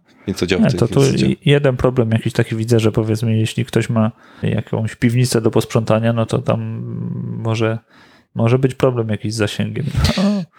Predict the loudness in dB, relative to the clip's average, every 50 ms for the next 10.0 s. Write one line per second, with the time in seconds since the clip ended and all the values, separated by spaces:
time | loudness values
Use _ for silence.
0 | -2 0 2 4 4 4 2 0 0 0 2 2 2 2 2 2 0 0 0 -2
1 | -4 -2 0 2 4 4 4 4 2 2 0 0 -2 -2 -2 -2 0 0 2 2
2 | 2 0 0 2 0 -2 -2 0 -2 -2 0 0 -2 -2 -2 -4 -6 -6 -6 -8
3 | -10 -14 -16 -14 -12 -4 -2 0 0 0 -2 -4 -6 -4 -2 0 0 0 0 -2
4 | -4 -4 -4 -4 -2 -4 -4 -2 0 0 0 0 0 2 2 2 2 2 0 0
5 | 0 0 0 0 0 0 2 0 0 -2 -4 -10 -16 -10 -4 0 2 2 2 2
6 | 2 -2 -2 -2 -6 -6 -2 -2 -2 0 0 0 -2 0 0 0 2 2 4 4
7 | 4 2 2 2 0 -2 -2 0 0 0 2 2 0 0 0 0 0 0 0 -2
8 | -4 -4 -4 -4 -2 0 0 0 0 -2 -4 -6 -8 -6 -2 -2 -2 0 -2 -2
9 | -2 -2 -4 -4 -4 -6 -8 -12 -14 _ -6 -4 -2 -2 0 0 0 0 0 -2